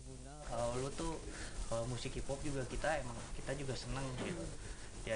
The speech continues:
saya dikasih kesempatan di, di, di apa, di konsernya B K gitu untuk, untuk, eh, ngasih tahu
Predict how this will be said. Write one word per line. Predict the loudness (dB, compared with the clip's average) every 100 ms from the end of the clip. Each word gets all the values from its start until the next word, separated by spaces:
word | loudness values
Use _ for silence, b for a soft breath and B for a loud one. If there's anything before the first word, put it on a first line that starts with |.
| 2
saya | 2
dikasih | 2 2 0
kesempatan | 0 -2 0 0 2 2 2
di, | 0 -2
di, | 0 2 4 4 2 0 0
di | 2
apa, | 4 4 2
di |
konsernya | 0 0 2 2 2
B | 2 2
K | 2 2
gitu | 2 2 0
untuk, | 0 -2 -2 -4 -2 -4 -4 -4
untuk, | 0 0 0 -2 0
eh, | 4 4 4 2
ngasih | 2 4
tahu | 6 6 6 6